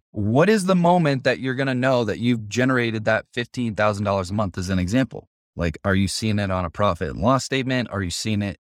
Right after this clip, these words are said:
as bookings in your P M S? Are you seeing it as deposits in your bank account? Like, how do you know that you've hit the goal? Like, where is that finish line for you? And once you get clear on that,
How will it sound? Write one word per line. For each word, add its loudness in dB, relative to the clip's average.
as -2
bookings -2
in -2
your -4
P -6
M -2
S? -2
Are -6
you -6
seeing -2
it -4
as -8
deposits -2
in -6
your -6
bank -2
account? -4
Like, -2
how 2
do -2
you -2
know 2
that -6
you've -6
hit -6
the -2
goal? 0
Like, 0
where 4
is 0
that 2
finish 0
line 2
for -6
you? -6
And -4
once 0
you -4
get 2
clear 0
on 0
that, -2